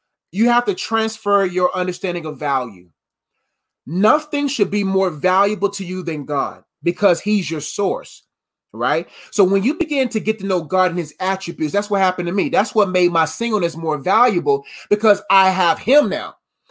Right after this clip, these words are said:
It doesn't matter what tomorrow holds or what next season holds. I have him now. I have the most powerful, uh,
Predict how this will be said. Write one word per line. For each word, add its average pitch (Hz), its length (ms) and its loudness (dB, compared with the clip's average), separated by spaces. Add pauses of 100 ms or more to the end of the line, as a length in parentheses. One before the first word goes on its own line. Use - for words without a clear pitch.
(140)
It 220 100 6
doesn't 269 260 4
matter 277 280 4
what 220 280 4
tomorrow 190 560 0
holds 156 420 -2
or 165 100 -6
what 165 220 0
next 190 320 -4
season 226 320 -4
holds. 147 360 0 (300)
I 220 220 4
have 190 340 0
him 175 220 -2
now. 196 160 2
I 185 80 2
have 180 200 -2
the 165 60 -10
most 160 320 -6
powerful, 240 640 0 (300)
uh, 170 220 2